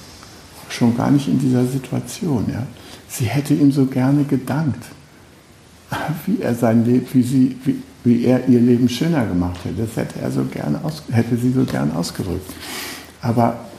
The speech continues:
durch diese Wende von Urteilen konnte sie es nicht und durch die Wende von Selbstverurteilung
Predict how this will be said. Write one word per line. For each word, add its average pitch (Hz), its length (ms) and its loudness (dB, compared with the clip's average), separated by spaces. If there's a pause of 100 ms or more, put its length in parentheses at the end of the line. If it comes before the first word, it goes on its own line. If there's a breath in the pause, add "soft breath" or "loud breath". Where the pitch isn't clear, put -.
durch 123 280 2
diese 120 420 2
Wende 139 320 6
von 123 260 0
Urteilen 127 720 -2 (360 loud breath)
konnte 131 300 2
sie 92 160 -2
es 87 180 -6
nicht - 260 -8 (120)
und 120 260 2
durch 113 220 -4
die 101 220 0
Wende 131 360 2
von 110 300 -2
Selbstverurteilung 110 1500 -2